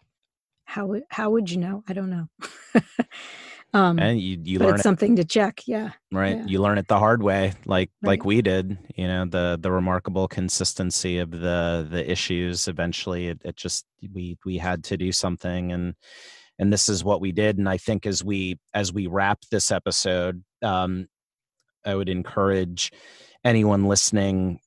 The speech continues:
Speaker 2: to this that if they're noticing any strange changes in,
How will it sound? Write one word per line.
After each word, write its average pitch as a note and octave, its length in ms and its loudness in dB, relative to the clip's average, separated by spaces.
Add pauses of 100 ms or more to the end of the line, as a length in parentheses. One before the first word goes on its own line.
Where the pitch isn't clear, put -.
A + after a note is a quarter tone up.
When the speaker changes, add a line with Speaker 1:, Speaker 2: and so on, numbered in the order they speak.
Speaker 2:
to A2+ 120 0
this F#2 400 2
that F#2+ 300 0
if - 160 -10
they're F#2+ 160 0
noticing F#2 640 0
any F2+ 340 -4 (840)
strange F#2+ 640 -2
changes F#2+ 640 -2
in, F2+ 320 -4